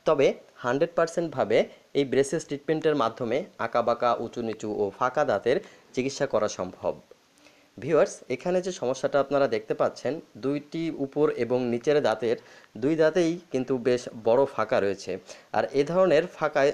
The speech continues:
আপনি চাইলে ফিলিং করাতে পারেন, কিন্তু ফিলিং করালে দাঁতগুলা অনেক বড় বড় দেখা যাবে। আবার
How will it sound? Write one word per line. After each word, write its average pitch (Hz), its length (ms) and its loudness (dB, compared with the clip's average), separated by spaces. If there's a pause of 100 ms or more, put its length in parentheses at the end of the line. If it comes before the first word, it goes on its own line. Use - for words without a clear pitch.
আপনি 139 260 -2
চাইলে 127 300 2
ফিলিং 147 320 -2
করাতে 143 320 2
পারেন, 85 340 -4 (380)
কিন্তু 180 280 2 (100)
ফিলিং 160 280 -2
করালে 156 420 2
দাঁতগুলা 123 440 2
অনেক 113 360 -2 (180)
বড় 135 240 4
বড় 135 200 4
দেখা 110 260 2
যাবে। 101 340 0 (400)
আবার 131 280 4